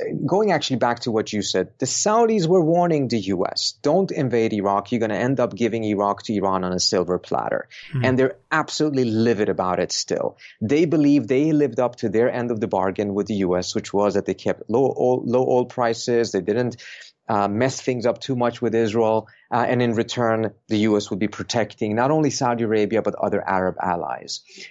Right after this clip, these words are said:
Speaker 1: Not only did the U S go in and destroy Iraq, hand it over to Iran, then when two thousand eleven happened,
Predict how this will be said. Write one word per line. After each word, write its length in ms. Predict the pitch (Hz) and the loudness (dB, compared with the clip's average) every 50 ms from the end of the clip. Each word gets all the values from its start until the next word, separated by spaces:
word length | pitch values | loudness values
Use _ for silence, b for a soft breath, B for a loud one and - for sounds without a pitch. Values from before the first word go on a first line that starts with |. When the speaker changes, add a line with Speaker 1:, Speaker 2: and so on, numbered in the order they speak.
| B B | B B
Speaker 1:
Not 160 | 131 131 143 | 0 2 2
only 200 | 156 156 151 143 | 4 4 2 2
did 140 | 127 135 113 | 2 0 0
the 100 | 120 113 | 0 0
U 180 | 117 117 117 117 | 2 2 2 0
S 100 | 113 - | 0 -2
go 200 | - 110 104 104 | -2 0 0 2
in 240 | 104 101 101 98 98 - | 2 0 0 -2 -4 -4
and 320 | 98 95 90 90 90 90 90 - _ | -2 0 0 0 0 -2 -4 -6 _
destroy 440 | - 95 - - - 139 139 151 147 | -4 -4 -4 -2 0 2 4 4 4
Iraq, 440 | 143 135 131 131 127 120 120 120 - - - - _ _ | 4 4 4 2 2 2 0 -2 -6 -14 -20 -20 _ _
hand 300 | - - - 165 143 139 | -6 -2 0 2 2 2
it 80 | 135 | 2
over 240 | 127 123 120 113 113 | 2 2 2 0 -2
to 140 | - - 123 | -4 -4 -4
Iran, 420 | 110 104 110 110 107 107 110 107 | -2 -2 0 0 0 0 0 0
then 180 | 98 98 98 95 | -2 -2 -2 -2
when 220 | 92 92 90 87 - _ _ _ _ | -2 -2 -4 -6 -10 _ _ _ _
two 160 | - 160 160 | -2 -2 0
thousand 340 | - 147 131 131 120 117 123 | 2 2 2 2 0 0 0
eleven 360 | 117 113 113 113 113 107 107 | 0 0 2 2 0 0 -2
happened, 580 | 101 104 110 104 101 - - 107 101 101 101 | -4 -2 -2 -2 -2 -2 -4 -4 -4 -4 -6